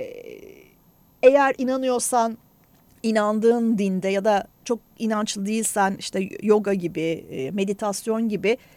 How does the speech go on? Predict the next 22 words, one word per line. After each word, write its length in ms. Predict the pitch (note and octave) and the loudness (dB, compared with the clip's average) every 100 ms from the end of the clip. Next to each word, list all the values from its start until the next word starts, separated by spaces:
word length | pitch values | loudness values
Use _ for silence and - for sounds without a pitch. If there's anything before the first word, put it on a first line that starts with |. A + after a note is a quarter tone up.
| _ - | _ 2
ek 120 | C4 - | 2 4
anlamlar 500 | A#3 A#3 A#3 A#3+ G#3+ | 4 6 4 4 2
aradığın 380 | F#3 E3+ F#3 | 2 0 -4
alanlarda 760 | F#3 B3 A3 F#3+ F3+ F3 A3+ F4+ - - _ _ - - - A3 | 0 2 2 0 0 0 0 -2 -6 -20 _ _ -20 -20 -12 -2
vücuduna 760 | C4 D4+ D#4+ C4+ D4+ E4+ G#4+ - - | 0 2 2 0 2 2 2 -4 0
daha 300 | A3 C4 F#4 | 2 2 0
iyi 160 | F4+ A#3+ | 0 0
şeyleri 580 | - A#3 G#3 F#3+ F#3 F#3+ - | 0 2 2 2 0 -4 -2
alıp 460 | G3 F#4 - - | -2 -2 -8 -6
daha 180 | B3 B3+ | -4 -2
kötü 280 | D#4 B3 B3+ | -2 -4 -4
hareketlerden, 920 | A3 G3+ G3 F#3+ F#3+ F3 F3+ B3+ F4 - _ - | -4 -4 -8 -6 0 2 2 0 -2 -8 _ -4
daha 180 | A#3 | -4
kötü 220 | C4 G3 G3+ | -4 -6 -4
alışkanlıklardan 1000 | F#3+ - F#3+ F3 F3+ F#3+ F3 F3+ F#3 | -4 -4 -4 -4 -6 -6 -4 -2 0
vazgeçeceğin 800 | A3 C4+ B3 F3 - E3+ A#3 G4 - - _ - | 2 2 2 -4 -6 -4 -2 -4 -8 -20 _ 2
bir 120 | F#4 | 2
süreç 400 | - E4 D#4+ - | 2 4 2 2
ortaya 440 | F#3+ D#3+ - B2+ | 0 0 -4 -6
çıkıyor. 480 | - - F#3+ A3+ G4 - - - _ | -6 -8 -2 -2 -2 -8 -20 -20 _
Ve 240 | F4 F#4+ | 2 2
bu 260 | D#4 G4 G4 | 2 2 0